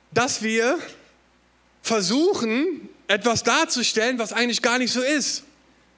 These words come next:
Die ehrliche Antwort wär gewesen, „Hey, David und Kim, super euch zu sehen. Wir würden super gern noch mal mit euch Zeit verbringen. Lasst uns mal einen Termin ausmachen. Jetzt gerade ist echt schlecht, weil zu Hause sieht's aus, als hätte eine Bombe eingeschlagen. Aber wir machen gern einen Termin.“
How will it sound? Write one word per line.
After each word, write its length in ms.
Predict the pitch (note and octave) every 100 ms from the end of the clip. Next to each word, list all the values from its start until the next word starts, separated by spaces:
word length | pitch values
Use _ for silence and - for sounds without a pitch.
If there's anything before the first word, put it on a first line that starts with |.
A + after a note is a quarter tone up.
| _ _ _ _
Die 200 | E3 A#3
ehrliche 500 | A3+ C#4 D4+ D4 B3+
Antwort 360 | A3 A#3+ A#3+ F#3+
wär 120 | A3+
gewesen, 560 | G#3 F#3+ G3+ G3+ A3+ A#3+
„Hey, 420 | G3 A#3 C4 B3+
David 300 | G3+ A#3 A3+
und 120 | A3+
Kim, 280 | - B3 A3+
super 260 | F#3+ C4 B3
euch 180 | A3+ A3
zu 120 | F#3+
sehen. 400 | F#3 B3 B3 A3 - _ _ _ _ -
Wir 120 | F#3+
würden 160 | A#3+
super 240 | G3+ A3+ A#3+
gern 200 | A3+ A#3
noch 100 | G#3+
mal 160 | A3+
mit 120 | A3+ A3
euch 140 | G3+
Zeit 220 | - A#3+
verbringen. 300 | A#3+ A3 A3
Lasst 120 | A3
uns 120 | A#3 G3
mal 80 |
einen 80 | G#3+
Termin 300 | G#3+ A3 A#3+
ausmachen. 360 | G#3+ - G3+ G#3
Jetzt 160 | G#3+
gerade 200 | G3+ A3
ist 100 | G#3
echt 160 | G#3+ G#3
schlecht, 300 | - A3+ A3
weil 120 | F#3
zu 180 | - E3+
Hause 400 | A#3 B3 F#3+ G#3+
sieht's 220 | F#3+ F#3
aus, 280 | - A3 G#3+
als 120 | G#3
hätte 100 | G#3+
eine 100 | F3+
Bombe 300 | D#3+ A#3 A#3
eingeschlagen. 680 | G#3 F3+ D#3+ F3+ D3+ D3+ F#3 - _ _ _ _ _ _ _ -
Aber 200 | F3+ G3+
wir 60 |
machen 280 | A3 A3+ A3
gern 200 | G3+ G#3+
einen 40 | G3+
Termin.“ 460 | G#3+ A3 G3 C#3